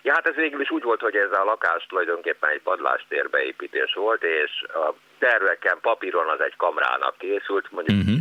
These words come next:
Speaker 1: nagy méretű, de <laughs> bár apám úgy tervezte eleve, hogy akkor
Speaker 2: Ja,
Speaker 1: az
Speaker 2: mert tudta, hogy az lesz.
Speaker 1: kamra.
Speaker 2: Aha.
Speaker 1: Persze,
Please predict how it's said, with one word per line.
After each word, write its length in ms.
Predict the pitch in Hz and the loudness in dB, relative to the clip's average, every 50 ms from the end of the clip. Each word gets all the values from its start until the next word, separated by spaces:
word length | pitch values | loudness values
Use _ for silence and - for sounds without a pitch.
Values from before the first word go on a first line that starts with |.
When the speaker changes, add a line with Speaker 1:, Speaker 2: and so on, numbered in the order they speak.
| 170 151 | 0 -2
Speaker 1:
nagy 200 | - 65 71 - - | -4 -6 -8 -8 -8
méretű, 500 | - 92 90 - 98 101 - - 127 135 | -6 -4 -2 0 0 0 0 2 2 2
de 220 | 147 147 156 - - - - 175 - - 226 | 2 2 0 0 0 0 -2 -2 0 0 0
<laughs> 340 | 160 - 175 147 127 117 120 | 0 0 0 0 2 2 2
bár 140 | 110 110 104 | 2 2 0
apám 280 | 107 - - 92 90 | 0 0 0 -2 0
úgy 140 | 95 98 92 - | -2 -4 -4 0
tervezte 520 | - 87 82 73 69 - - - - 98 | 0 0 0 0 -2 -4 -4 -2 0 0
eleve, 320 | 95 92 85 78 78 78 76 | 2 2 2 2 0 0 0
hogy 180 | 78 78 76 | 0 0 0
akkor 220 | 76 - - - 90 | -2 -2 -2 0 0
Speaker 2:
Ja, 60 | 92 | 0
Speaker 1:
az 60 | 95 | 0
Speaker 2:
mert 120 | 92 92 | 0 -2
tudta, 240 | - - 90 - - | -2 -4 -2 -2 -2
hogy 120 | 85 85 87 | 0 0 0
az 160 | 85 85 - | 0 0 0
lesz. 200 | 98 85 73 - - | -2 -2 -2 -2 0
Speaker 1:
kamra. 240 | - 104 131 160 113 | 0 2 2 2 0
Speaker 2:
Aha. 80 | 110 107 - - - - - - - - - - - - - | 0 -2 -6 -12 -20 -20 -20 -20 -18 -16 -12 -12 -12 -6 -2
Speaker 1:
Persze, 520 | - 127 139 139 135 123 113 - - - | 0 2 4 4 4 2 0 0 -2 -4